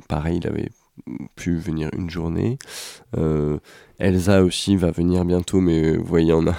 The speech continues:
on n'a pas encore, euh, pu, euh, enfin, on a fait une rencontre, en fait, elle est venue, puis on va voir si elle va, elle va revenir ou pas, voilà. Et pareil pour A-, Anne,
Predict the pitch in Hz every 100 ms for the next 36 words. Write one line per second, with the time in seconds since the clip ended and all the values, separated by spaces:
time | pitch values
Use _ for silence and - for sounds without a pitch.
0 | - 87 85 - 92 82 82 - 85 78
1 | 82 - _ - - _ _ - 90 85
2 | 80 80 80 - - 107 80 - 92 90
3 | - 113 90 87 95 98 - 85 95 -
4 | - - 85 82 87 98 123 - 92 95
5 | 90 87 104 - 87 85 82 90 - -
6 | - _ - 87 82 80 85 80 87 87
7 | 85 - 104 127 143 - - _ 82 78
8 | 80 107 _ - - 85 78 - 92 92
9 | 92 87 85 - - 87 85 87